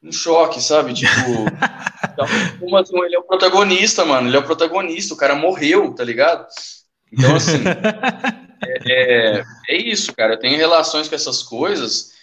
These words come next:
Speaker 1: é um
Speaker 2: É.
Speaker 1: exemplo, né? Cavaleiro do Zodíaco não é uma obra que eu amo hoje, assim, mas eu tenho uma relação com ela, tipo, eu, Dragon Ball eu amo até hoje, e cada, cada vez que eu leio Dragon Ball eu gosto mais.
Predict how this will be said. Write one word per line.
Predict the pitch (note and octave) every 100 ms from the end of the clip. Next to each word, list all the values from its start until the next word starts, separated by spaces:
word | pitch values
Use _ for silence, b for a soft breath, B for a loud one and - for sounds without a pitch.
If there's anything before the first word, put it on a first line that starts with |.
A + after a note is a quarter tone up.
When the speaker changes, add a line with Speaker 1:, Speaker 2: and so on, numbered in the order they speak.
| _ _
Speaker 1:
é | G#2+
um | C#3+
Speaker 2:
É. |
Speaker 1:
exemplo, | F#3+ F#3 F3+ F3
né? | B2 A#2+
Cavaleiro | B2 B2+ C#3+
do | C#3+
Zodíaco | C#3 C#3+ D3
não | D#3 D3
é |
uma | A3 F#3+
obra | D3+ C#3
que | C#3+
eu | A#2+
amo | A#2 C3 C3+ A#2+ A#2
hoje, | A2+ A2+
assim, | A2 G#2+ G2+ b b _ -
mas | A2
eu | D3
tenho | E3+
uma | G3
relação | G3+ G3+ G#3+ G#3+
com | -
ela, | F3+ F3 D3 G2+ -
tipo, | - -
eu, | A2 - - _ -
Dragon | A#2+ C#3 C#3+
Ball | C3 E3+
eu | A3
amo | G3+ A3+
até | A3+ G#3+
hoje, | A#3 G3+ E3+ C#3 A#2+
e | B2+
cada, | D3+ - A3+ F3+ B2+ -
cada | C3+ F3
vez | F#3 F#3
que | F3+
eu |
leio | C#3 B2 E3+
Dragon | E3+ D3+ C#3
Ball | C#3
eu | D3+
gosto | F#3 F#3 A#3+
mais. | G3 F#3 A2 -